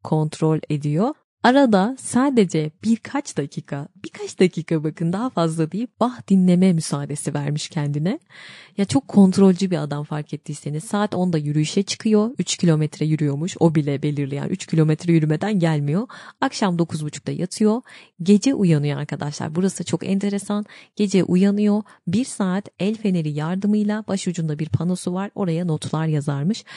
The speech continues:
Lanet olsun sebebi neydi ki dedim bunu duyunca. Her gece de bunu yapıyormuş. Hatta şöyle yapıyor. Akşam dokuz buçukta yatıyor. Gece birde kalkıyor. Sonra, e, beş yatıyor. İşte o panoya not alıyor. Beşte tekrar kalkıyor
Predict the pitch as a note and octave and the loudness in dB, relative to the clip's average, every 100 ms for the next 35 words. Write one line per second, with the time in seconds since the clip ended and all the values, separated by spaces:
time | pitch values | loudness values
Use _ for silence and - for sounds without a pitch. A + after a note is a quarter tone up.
0 | - - G3+ A3 C4+ G#3+ F#3+ - F3 F3+ | -10 2 2 4 2 2 0 0 -2 0
1 | G3 G#3 G3+ F3 G3+ F#3 - E3 D#3 D#3 | 2 2 4 4 4 4 2 2 2 0
2 | D#3+ D#3 E3 F#3+ E3 F#3 A3 D#4 D#4+ - | 2 2 4 4 4 2 -2 -6 -10 -4
3 | G#3+ A3 G#3 G#3 B3 F#3+ F#3 E3 - E3 | 0 2 2 2 2 6 6 6 2 0
4 | E3 C4+ - - F3 E3+ F3 F#3 C#3+ - | 0 -2 -6 -4 -4 0 0 0 -2 -2
5 | G3 D4+ - - - G#3 - A#3+ A3+ E3 | -2 -2 -8 -16 -4 -4 -2 -2 0 -2
6 | F#3+ F3+ - - C#3+ D#3+ - A3+ A3+ - | -2 -6 -6 -4 -4 -4 2 2 2 -4
7 | - _ F3 F#3 E3 D#3+ D3 - D#3 F3+ | -18 _ -2 0 0 -2 -4 -4 -6 -4
8 | - B3 E4 - _ - B3 C4+ C4+ D4+ | -4 -2 -4 -10 _ -8 -4 -2 -2 -4
9 | F4 - - - D#3+ D#3 D3+ - F3 G3+ | -4 -14 -18 -8 -4 -4 -8 -2 2 2
10 | - E3+ F3 - E4 F#4+ D4 - C#3 D#3+ | 0 -4 -2 -2 -2 -2 -6 -6 -4 -2
11 | E3 E3 D#3 D#3 - E3 D3 E3+ F3+ - | -2 0 0 -4 -4 -4 -2 -2 -2 -4
12 | F3+ F3+ G3+ G#3 - A3 A3 A3+ A3+ | -6 -6 -6 -6 -4 -6 -4 -4 -4